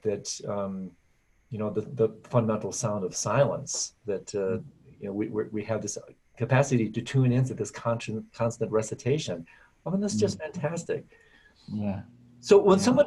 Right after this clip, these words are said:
Speaker 1: when someone comes to you that's, and this is just another way to paraphrase perhaps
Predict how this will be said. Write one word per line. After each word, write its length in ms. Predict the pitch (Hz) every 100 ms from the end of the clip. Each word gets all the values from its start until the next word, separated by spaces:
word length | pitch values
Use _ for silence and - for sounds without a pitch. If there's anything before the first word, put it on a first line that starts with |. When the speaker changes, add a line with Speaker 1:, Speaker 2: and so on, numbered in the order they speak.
| -
Speaker 1:
when 140 | 190
someone 280 | 180 233 247
comes 300 | 233 214 190
to 140 | - 190
you 440 | 151 135 113 113 - _ _ _ _ _ _ -
that's, 520 | 135 143 139 - - _ _ -
and 80 | 139
this 120 | 143
is 80 | 151
just 140 | 147
another 240 | 160 143 135
way 140 | 131
to 80 | 123
paraphrase 680 | 123 123 120 120 113 113 -
perhaps 460 | 110 117 113 -